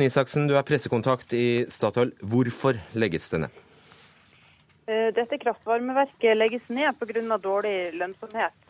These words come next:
Speaker 2: Eh, på Mongstad så har vi tapt, eh, mellom to og fem hundre millioner kroner per år de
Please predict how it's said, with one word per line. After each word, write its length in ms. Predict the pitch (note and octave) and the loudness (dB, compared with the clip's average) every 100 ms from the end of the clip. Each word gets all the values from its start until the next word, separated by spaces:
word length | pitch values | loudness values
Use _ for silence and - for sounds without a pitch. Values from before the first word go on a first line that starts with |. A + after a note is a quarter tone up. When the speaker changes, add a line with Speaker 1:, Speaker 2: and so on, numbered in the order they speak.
| _ _ | _ _
Speaker 2:
Eh, 300 | G3+ G3+ G3 F#3+ | -14 -8 -8 -8
på 120 | G#3 | -6
Mongstad 420 | A3 A3+ - A#3 | -4 -4 -2 0
så 140 | G3 G#3 | 2 4
har 160 | G#3+ G#3 | 6 6
vi 140 | G3+ | 4
tapt, 460 | G#3+ G#3+ - - G3 | 4 2 0 -8 2
eh, 140 | F#3+ | 4
mellom 340 | F#3+ G3 G3 F#3 - | 6 4 2 0 -4
to 120 | B3+ B3 G3 | -2 4 4
og 160 | F#3 | 4
fem 220 | G3+ G3+ G3 | 2 0 0
hundre 320 | G3 G3 F#3+ | 2 4 4
millioner 540 | F3 F3 F3+ G3 F3 | 2 0 -2 -4 -8
kroner 340 | - - G3 F#3+ | -10 -8 -4 0
per 220 | G3 F#3+ | 4 6
år 240 | D4 B3 | 4 4
de 100 | G3+ | -4